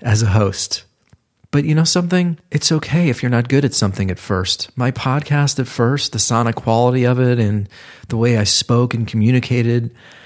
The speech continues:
I wasn't quite <laughs> sure what I was doing. And even when I spoke to Deanna for the first time, the interview's hysterical and Deanna's funny. <laughs> Like,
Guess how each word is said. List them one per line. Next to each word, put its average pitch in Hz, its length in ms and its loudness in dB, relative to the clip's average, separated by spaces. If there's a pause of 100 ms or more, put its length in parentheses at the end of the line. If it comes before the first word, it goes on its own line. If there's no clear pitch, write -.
(400)
I 127 160 -2
wasn't 139 360 0
quite 139 300 2
<laughs> - 20 -4
sure - 280 2
what 120 160 4
I 123 100 4
was 113 200 2
doing. 117 400 4
And 107 100 2
even 120 200 2
when 117 120 4
I 113 40 4
spoke 117 300 0
to 110 100 -6
Deanna 110 440 0
for 101 120 -4
the 95 80 -2
first 95 320 -4
time, 95 240 2
the 113 160 2
interview's 135 400 2
hysterical 98 640 0
and 92 100 -2
Deanna's 101 460 0
funny. 98 540 -2
<laughs> - 40 -20 (340)
Like, 135 240 -4